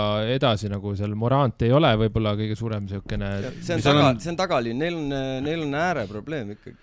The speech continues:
Speaker 1: No
Speaker 3: Sest et,
Speaker 1: kõigil
Speaker 3: äh,
Speaker 1: on ääreprobleem.
Speaker 3: noh, tegelikult, tegelikult oled s-, on ta, on see tiim natukene iseenda ohver ka sellega, et nad on hästi draftinud, äh, kasvatanud need noormängijad, eks ole.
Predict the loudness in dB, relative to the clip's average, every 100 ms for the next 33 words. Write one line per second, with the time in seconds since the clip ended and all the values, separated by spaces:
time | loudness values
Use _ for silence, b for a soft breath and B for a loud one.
0 | b -4 4 4 6 6 6 4 4 2
1 | 2 -2 -2 -2 2 6 6 6 4 4
2 | 4 2 2 2 4 4 2 -4 0 4
3 | 6 8 8 6 2 -4 -4 0 4 6
4 | 6 2 -2 -4 -2 2 2 2 2 2
5 | 2 2 0 -2 -2 0 2 4 4 4
6 | -2 0 0 2 4 4 4 0 0 -2
7 | -4 -6 -4 -2 -2 -4 -6 0 0 2
8 | 4 4 4 2 b b b b b b
9 | 0 2 2 0 0 0 -2 0 0 0
10 | 0 0 0 -2 -4 2 6 6 4 2
11 | 2 2 0 -2 0 2